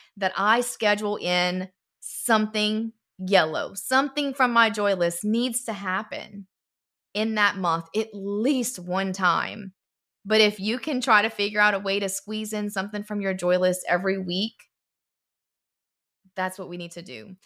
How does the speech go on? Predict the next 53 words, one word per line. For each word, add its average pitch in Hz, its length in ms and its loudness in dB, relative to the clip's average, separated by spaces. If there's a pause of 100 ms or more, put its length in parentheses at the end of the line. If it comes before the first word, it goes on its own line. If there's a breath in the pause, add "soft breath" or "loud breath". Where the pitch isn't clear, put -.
(220 soft breath)
That 190 480 2
is 185 220 -8
personally 185 600 -8
what 165 200 -8
I 170 180 -2
am 175 160 -6
working 165 300 -6
on 165 140 -6
this 165 200 -8
year, 160 180 -6
because 175 360 -2
although 185 360 6
I 180 140 6
did 190 360 -2
put 185 200 0
quite 208 460 0
a 208 60 -2
few 196 180 -8
things 180 260 -2
on 175 100 -2
my 170 140 2
joy 170 220 2
list 180 240 0
this 190 220 -4
year, 208 360 -2 (480 soft breath)
I 180 100 -2
didn't 196 460 0
quite 185 360 2
get 185 160 2
it - 140 -4
down 170 280 2
to 180 120 -4
once 170 280 -6
a 175 60 -8
week, 170 320 -6
and 156 220 -8
I 170 180 -2
am 165 160 -2
working 156 360 -6
on 143 120 -8
that - 220 -6
for 170 80 -6
this 170 280 -8
year. - 300 -6 (340)
Even 240 300 2
if 269 140 2
it's 247 220 2
the 214 120 2
littlest 196 720 2
things, 180 320 -2
y'all, 165 380 2
the 180 100 4
smallest, 214 960 2